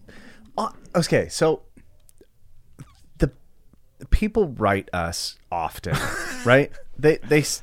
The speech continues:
say things to us in emails and notes and direct messages. And most of them are predicated with something that sounds apologetic, but it's actually the part,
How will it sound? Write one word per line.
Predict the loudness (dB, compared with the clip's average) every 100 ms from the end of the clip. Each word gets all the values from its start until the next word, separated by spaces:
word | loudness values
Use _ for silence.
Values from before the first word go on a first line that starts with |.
| -8
say | 0 2 4
things | 2 -2 -4 -6
to | -4 -2
us | -2 -2 -2
in | -2 -4 -6
emails | -6 -4 -4 -4 -6 -8
and | -8 -6
notes | -4 -4 -6 -8
and | -10 -8
direct | -6 -6 -4 -2
messages. | -2 -2 -6 -10 -16 -20 -20 -20 -18 -2
And | 2 4 2 0 -6 -16 -20 -10
most | -6 0 2 2 -2 -2
of | -2 0
them | -2 -2 -8
are | -10
predicated | -6 -6 -6 -4 -4 -4 -6 -12 -4
with | -2 -2
something | -2 -2 -2 -4
that | -4 -4
sounds | -6 -4 -4 -4 -4
apologetic, | -8 -6 -2 -2 -2 -2 -4 -8 -18 -20 -20 -4
but | 0
it's | 0 0
actually | -2 -2 -2 -4 -6 -12
the | -8 -6
part, | -4 -6 0 0 0